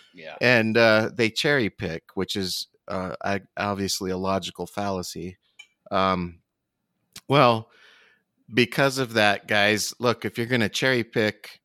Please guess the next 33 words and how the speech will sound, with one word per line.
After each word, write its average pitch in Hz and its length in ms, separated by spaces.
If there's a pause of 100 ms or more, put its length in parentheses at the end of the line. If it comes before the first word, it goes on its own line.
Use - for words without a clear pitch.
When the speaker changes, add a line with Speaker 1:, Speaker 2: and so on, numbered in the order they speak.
(140)
Speaker 2:
you're 110 240
also 117 240
gonna 95 220
come 104 280
up 101 200
with 85 100
some 80 240
pits. - 640 (400)
Uh, 87 320
and 92 180
there 104 200
are 90 400 (560)
a 95 100
lot 113 380
of 87 180
them 80 460 (720)
in 92 160
the 87 60
history 92 400
of 80 120
the - 60
church. - 720 (800)
And 98 320 (100)
why 101 380
are 139 100
we 123 120
going 120 280
back 113 240
to 104 80
the 101 80
history 131 400
again? 92 640 (920)
Well, 107 420